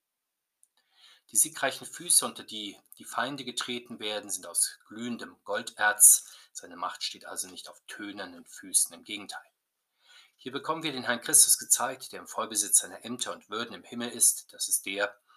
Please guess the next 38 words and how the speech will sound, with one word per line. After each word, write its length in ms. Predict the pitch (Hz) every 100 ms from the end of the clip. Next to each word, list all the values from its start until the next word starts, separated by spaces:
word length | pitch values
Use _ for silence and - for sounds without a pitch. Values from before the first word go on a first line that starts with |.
| - _ _
von 160 | - 92
dem 200 | 98 92
es 300 | 87 - -
im 160 | - 98
apostolischen 640 | - - 107 98 - 92
Glaubensbekenntnis 800 | 95 98 - - - - 104 -
heißt: 340 | 104 117 - 92
"Er 60 |
sitzt 320 | - - -
zu 80 | -
Rechten 380 | 98 85 - -
Gottes, 340 | 101 - 101 -
des 120 | -
allmächtigen 440 | 92 92 - -
Vaters, 440 | - 101 - 101 -
von 100 | -
dort 200 | 90 -
wird 100 | -
er 80 | -
kommen, 320 | 104 101 98
zu 120 | -
richten 300 | 98 - -
die 80 | 95
Lebenden 420 | 98 101 98 87
und 100 | -
die 80 | -
Toten." 340 | 123 120 - _ _ _ _ _ _ _ _ _ _ _ _ _ _ _ _ _ _
Hier 180 | - 127
ist 160 | - -
der 140 | 101
ein 200 | 110 147
und 120 | 123
einzige, 640 | 110 123 151 - 151 143 127
der 100 | 92
erste 360 | 98 120 -
und 200 | 92 -
der 80 | 90
letzte, 480 | 95 113 - -